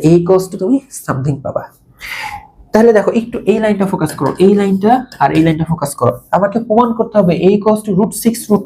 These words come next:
five। দেখো, আমাকে প্রমাণ করতে হবে a equals to root six root five। তার মানে অবশ্যই এ কিউব equals to root six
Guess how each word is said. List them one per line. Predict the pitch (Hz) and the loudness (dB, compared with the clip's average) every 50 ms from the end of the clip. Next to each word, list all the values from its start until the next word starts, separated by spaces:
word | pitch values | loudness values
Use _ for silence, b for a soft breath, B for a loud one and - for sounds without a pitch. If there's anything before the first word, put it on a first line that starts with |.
| - | 0
five। | - 147 85 - - - _ b b b b b b | 0 0 0 -2 -4 -16 _ b b b b b b
দেখো, | 160 170 165 208 202 | 0 0 2 2 0
আমাকে | 196 196 208 208 214 | 0 0 -2 0 0
প্রমাণ | 226 226 247 240 240 | 2 2 2 2 2
করতে | - 226 - 202 | 0 -2 0 0
হবে | 165 156 143 147 175 | 0 0 2 2 2
a | 190 202 | 2 2
equals | 202 220 208 208 208 - | 2 2 0 0 0 0
to | 233 240 220 170 | 0 2 4 4
root | 196 220 220 - - - | 4 2 0 -2 -6 -4
six | - 240 247 - - 175 180 | -2 -2 -2 -2 -2 0 0
root | 214 - - - - | 0 0 0 -2 -4
five। | 147 104 92 - - - _ _ B B B B | -4 -2 -4 -6 -10 -14 _ _ B B B B
তার | B 196 196 | B 0 0
মানে | 196 196 - 180 | 0 0 2 2
অবশ্যই | 208 233 240 - - 220 175 - - 185 | 2 2 2 2 2 0 0 2 2 2
এ | 214 233 - | 2 2 2
কিউব | - 247 240 240 226 | 2 4 4 4 4
equals | 226 233 226 233 - - | 2 2 0 0 0 -2
to | 185 185 185 - - - - - 170 | -2 -2 -2 -6 -12 -18 -6 0 2
root | 214 233 233 - - - | 2 2 2 -2 -2 2
six | 254 262 | 2 2